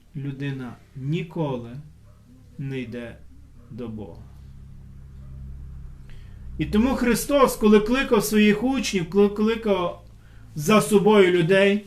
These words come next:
Він ніколи їм не розказував, що їх чекає. Один раз Він сказав своїм апостолам,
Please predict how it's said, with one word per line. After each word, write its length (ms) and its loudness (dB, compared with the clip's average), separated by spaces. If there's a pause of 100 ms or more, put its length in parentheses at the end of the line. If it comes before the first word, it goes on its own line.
(460)
Він 360 4
ніколи 540 4
їм 160 2
не 100 2
розказував, 880 -2 (220)
що 640 -6 (340)
їх 440 -8
чекає. 560 -18 (840)
Один 280 -4
раз 300 0
Він 100 -2
сказав 320 -4
своїм 280 -6
апостолам, 640 -12